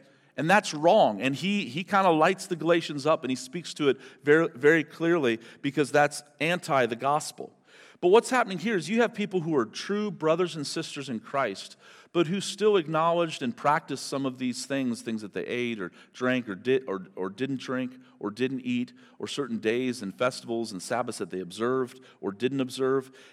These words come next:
But they did it all to worship the Lord. They did it all for his honor and for his glory. Now, this is not an exhaustive list at all, but let me give you just a few that I've bumped into over the years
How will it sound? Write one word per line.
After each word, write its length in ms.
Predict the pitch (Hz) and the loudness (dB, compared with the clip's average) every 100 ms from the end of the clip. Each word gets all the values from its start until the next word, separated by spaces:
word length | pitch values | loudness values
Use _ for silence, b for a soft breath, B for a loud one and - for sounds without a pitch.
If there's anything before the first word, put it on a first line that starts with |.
| B - | B -4
But 140 | 175 | 2
they 100 | 180 | 2
did 200 | 180 220 | 4 4
it 100 | 202 - | 4 4
all 460 | 156 175 165 127 B B - | 4 6 6 2 B B -8
to 100 | 117 | -2
worship 420 | 120 143 - - | 0 -2 -4 -8
the 80 | 120 | -6
Lord. 320 | 101 87 - _ _ _ _ _ _ _ _ _ _ _ _ _ _ _ | -4 -6 -8 _ _ _ _ _ _ _ _ _ _ _ _ _ _ _
They 80 | 120 | 0
did 160 | 123 | 0
it 80 | 110 | 0
all 200 | 113 131 | 0 0
for 180 | - 113 | -2 -4
his 260 | 123 123 | -2 -2
honor 320 | 120 110 113 113 | -4 -4 -4 -4
and 160 | 104 | -8
for 200 | - 110 | -6 -4
his 160 | 104 95 | -4 -8
glory. 360 | 104 101 92 | -4 0 0
Now, 360 | 92 143 135 - - _ _ _ _ _ _ _ _ - | 2 4 4 2 -12 _ _ _ _ _ _ _ _ -4
this 220 | 123 160 | 0 0
is 100 | 135 | 0
not 220 | 123 127 | 2 4
an 100 | 127 | 4
exhaustive 540 | 113 104 117 123 - 117 | 0 -2 0 0 -4 -2
list 280 | 120 - - | -2 -2 -6
at 120 | 101 | -2
all, 480 | 95 101 80 95 - _ b b b b b b b b b | 0 0 -2 -8 -18 _ b b b b b b b b b
but 80 | 135 | -2
let 260 | 127 139 | 4 4
me 200 | 143 151 | 4 -2
give 260 | 135 135 135 | -2 0 0
you 260 | 127 123 113 | 2 2 0
just 380 | 110 120 - | -2 -4 -2
a 40 | 107 | -8
few 600 | - 117 113 95 90 104 | -6 -2 0 0 -4 -2
that 120 | 98 | 2
I've 240 | 101 104 95 | 2 2 0
bumped 280 | 101 98 101 | -2 0 -4
into 420 | 98 95 95 87 | -4 -4 -4 0
over 180 | 98 92 | 0 -2
the 100 | 90 | -6
years 540 | 90 92 90 85 - | -4 -2 -4 -8 -14